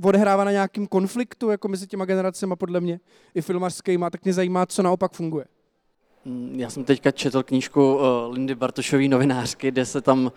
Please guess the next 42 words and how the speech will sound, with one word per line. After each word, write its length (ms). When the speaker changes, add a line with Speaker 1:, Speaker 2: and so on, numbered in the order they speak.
Speaker 2:
eh, 440
jako 160
nějak 240
jako 180
povídá, 720
zmiňuje 340
o 20
tom, 140
že 100
jí 60
chybí 240
nějaké 320
jako 180
mentorství 640
ze 120
strany 300
jako 240
starších, 600
a 80
což 320
já, 320
eh, 400
tady 260
taky 180
jako 160
hrozně 260
cítím, 540
jakože, 440
mm, 340
je 60
tady 140
hrozně, 300
mm, 320
jako 160
starších 760
producentů 720
nebo 180
producentek, 540
co 220
by 100
prostě 400
nějak 580